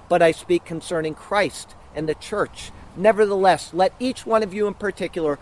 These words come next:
so love his own wife as himself, and let the wife see that she respects her husband." As I said,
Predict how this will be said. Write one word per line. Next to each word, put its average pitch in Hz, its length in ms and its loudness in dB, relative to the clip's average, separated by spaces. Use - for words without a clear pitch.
so 277 500 6
love 202 520 6
his 156 280 -8
own 190 240 0
wife 139 280 0
as 139 140 -8
himself, 127 560 -6
and 160 180 -2
let 185 240 2
the 202 60 -4
wife 151 300 0
see 147 320 -6
that 135 200 -10
she 135 220 -10
respects - 680 -12
her 127 120 -8
husband." 110 460 -12
As 202 180 0
I 185 120 6
said, 190 280 0